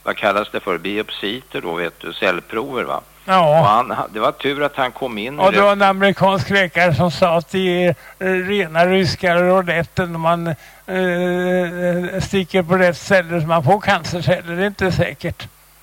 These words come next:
Speaker 1: Nej, det är ju svårt att hitta det där.
Speaker 2: Ja, det
Speaker 1: Så att
Speaker 2: kan
Speaker 1: det
Speaker 2: precis bli några friska celler de får bara.
Speaker 1: Men jag läste i tidningen också att en professor på K S, eller het-, ja, Karolinska sjukhuset, som sa att det är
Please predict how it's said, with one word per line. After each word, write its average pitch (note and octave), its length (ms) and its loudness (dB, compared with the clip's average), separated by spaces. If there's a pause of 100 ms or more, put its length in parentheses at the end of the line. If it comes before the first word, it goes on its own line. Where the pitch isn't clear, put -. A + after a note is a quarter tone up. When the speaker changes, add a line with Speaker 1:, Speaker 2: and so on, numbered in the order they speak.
(320)
Speaker 1:
Nej, G#2+ 480 2
det F2 60 -8
är G#2 100 -6
ju D3+ 80 -8
svårt A#2+ 420 -8
att A#2 180 -2 (160)
hitta A#2+ 600 -4
det G#3+ 120 -6
där. - 360 -8 (1040)
Speaker 2:
Ja, F3 80 -4
det F#3 60 4
Speaker 1:
Så F#3+ 80 4
att G3 60 0
Speaker 2:
kan F#3 120 4
Speaker 1:
det F3 60 0
Speaker 2:
precis G3 460 0
bli F3+ 420 4
några F3+ 220 2
friska F3 440 0
celler F3 340 -2
de F3 140 -4
får F3 180 -2
bara. D3+ 320 -2 (240)
Speaker 1:
Men C3 280 -4 (140)
jag C3 300 2
läste D3 320 -2
i C#3+ 40 -8
tidningen D3+ 500 -6
också C#3+ 280 -4
att C3 120 -6
en C3 120 -8
professor C3 720 -6
på - 160 -14
K B2+ 360 -6
S, C#3 200 -6 (520)
eller C#3+ 220 -2
het-, C3 200 -6
ja, C#3 160 -2
Karolinska B2+ 480 -6
sjukhuset, B2+ 560 -12 (560)
som B2+ 200 -14
sa A#2 180 0
att A#2 120 -4
det A#2 140 -6
är G2+ 60 -8